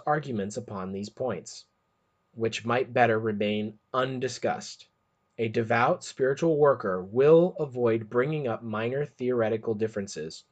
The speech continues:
and will devote his energies to the proclamation of the great testing truths to be given to the world." Now let's stop there just for a second. Clearly, clearly, the Holy Spirit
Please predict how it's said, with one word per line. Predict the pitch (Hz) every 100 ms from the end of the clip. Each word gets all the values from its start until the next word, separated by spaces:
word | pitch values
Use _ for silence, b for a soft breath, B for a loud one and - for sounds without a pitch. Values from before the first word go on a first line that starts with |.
| B B B B B B B B B -
and | 113
will | 113
devote | 113 107 107 113
his | 160 160
energies | 117 95 92 85 92 - _ -
to | 120
the | 104
proclamation | 117 104 143 139 110 101 107 101 117 -
of | 110
the | 101
great | 92 104 117 127
testing | - 127 123 - 143
truths | 139 - 175 135 104 107
to | -
be | 113
given | 110 117 117 113
to | 113
the | 104
world." | 110 110 - - _ _ _ _ -
Now | 101
let's | 107 -
stop | 139 127
there | 135
just | 120 113
for | 123
a | 113
second. | 117 - - _ _ _ b b b b b b b b _ _ _ -
Clearly, | - 151 156 156 120 80 -
clearly, | - 139 143 131 95 - _ _ _ _ _ _
the | 117
Holy | 107 127 135 143
Spirit | - - 156 104 73